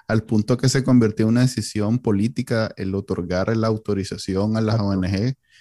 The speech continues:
Speaker 1: y lo han ocupado ellos mismos para cerrar O N Gs. Antes, antes de esas O N Gs que cerraron el dos mil dieciocho, que fueron un montón, que fue por razones políticas que todo el mundo sabe,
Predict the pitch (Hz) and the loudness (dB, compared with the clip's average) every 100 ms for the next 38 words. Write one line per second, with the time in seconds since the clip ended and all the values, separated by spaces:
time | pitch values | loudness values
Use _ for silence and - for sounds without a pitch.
0 | _ _ _ 113 107 107 110 120 131 120 | _ _ _ 2 4 4 4 4 2 0
1 | 113 113 120 127 117 110 127 127 113 98 | 0 2 4 4 2 2 0 0 -2 -2
2 | - 87 104 131 123 92 82 92 117 120 | -2 -4 -2 -2 -2 -4 -6 -6 -2 0
3 | 143 170 - - 208 214 196 196 - 165 | 0 -2 -6 -4 -2 -2 -2 -4 -6 -4
4 | 151 156 147 104 101 - 151 156 147 143 | 0 -2 -2 -6 -4 -2 -2 -2 -2 -2
5 | 131 131 139 127 131 - - - 117 117 | -2 -2 -2 -4 -6 -10 -10 -8 -4 0
6 | 120 123 127 110 110 98 - - - 110 | 2 2 2 2 0 -2 -8 -8 -2 0
7 | - - 107 117 - 110 104 - 110 104 | 0 -2 0 0 0 0 0 -2 -4 -4
8 | - 101 107 113 - 95 85 120 | -2 0 2 0 0 -2 0 -4